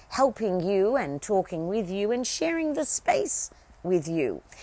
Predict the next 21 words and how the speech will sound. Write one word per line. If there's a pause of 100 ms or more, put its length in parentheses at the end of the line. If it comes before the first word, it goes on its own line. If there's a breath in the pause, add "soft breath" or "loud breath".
(280 loud breath)
Could
we
bring (120)
the
geniuses (160)
that
have
no
understanding
of
society
and
try
and
soften
them,
or
are
we
too
late?